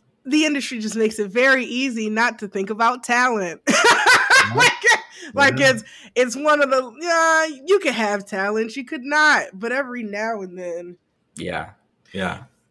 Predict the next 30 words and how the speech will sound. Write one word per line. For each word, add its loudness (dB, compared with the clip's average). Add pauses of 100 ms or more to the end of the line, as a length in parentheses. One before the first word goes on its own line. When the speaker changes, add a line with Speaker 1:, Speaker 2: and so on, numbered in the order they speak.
(100)
Speaker 1:
Other 2
things -4
supersede, -6
and -6
I 2
don't -2
enjoy -2
that. -6
I 0
like -4
bringing -4
it -10
back 0
to -8
center, -8
which -8
is, -6
you -4
Speaker 2:
No, -
Speaker 1:
know, -4
Speaker 2:
yeah. -6 (220)
Speaker 1:
our -2
God-given 2
gifts. 2
Speaker 2:
Yeah. 8
Speaker 1:
<laughs> -2 (1500)
Speaker 2:
Yeah, 0
I 0
Speaker 1:
Yes. -2
Speaker 2:
agree. -6